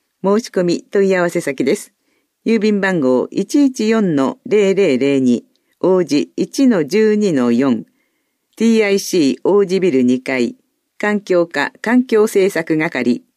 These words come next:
電話三九零八の八六零三番、ファックス三九零六の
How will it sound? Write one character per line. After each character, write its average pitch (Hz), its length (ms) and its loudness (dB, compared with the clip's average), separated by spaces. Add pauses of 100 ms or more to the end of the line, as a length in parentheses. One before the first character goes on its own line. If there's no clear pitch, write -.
(360)
電 170 160 0
話 165 220 -2 (240)
三 269 280 0
九 262 240 0
零 202 200 0
八 208 280 -2
の 131 220 -2 (160)
八 226 280 -4
六 233 260 -2
零 156 160 2
三 151 260 -4
番、 117 280 -4 (280)
フ 165 80 -4
ァ - 40 0
ッ - 20 -8
ク - 120 -14
ス - 240 -4 (220)
三 247 260 0
九 240 240 0
零 202 200 2
六 196 260 0
の 139 200 -2